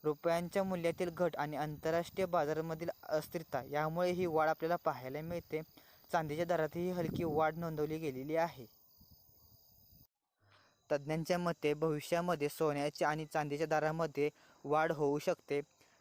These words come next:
काही दिवसांमध्ये सोन्याचे दर थोडेफार वाढू शकतात, मात्र सणासुदीच्या काळामध्ये सोने खरेदीकरांसाठी मागणी वाढल्याने दरात आणखी चढउतार होऊ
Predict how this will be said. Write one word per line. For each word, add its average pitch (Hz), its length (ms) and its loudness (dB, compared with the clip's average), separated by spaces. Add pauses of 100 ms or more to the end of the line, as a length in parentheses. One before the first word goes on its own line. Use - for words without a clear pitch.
काही 156 240 0
दिवसांमध्ये 175 520 0
सोन्याचे 160 380 0
दर 165 260 0
थोडेफार 165 420 2
वाढू 156 200 2
शकतात, 151 400 -2
मात्र 156 300 0
सणासुदीच्या 156 600 -4
काळामध्ये 160 680 2 (600)
सोने 165 300 2
खरेदीकरांसाठी 160 880 0
मागणी 156 380 0
वाढल्याने 156 460 2
दरात 151 340 4
आणखी 165 420 -2
चढउतार 165 500 2
होऊ 143 240 -4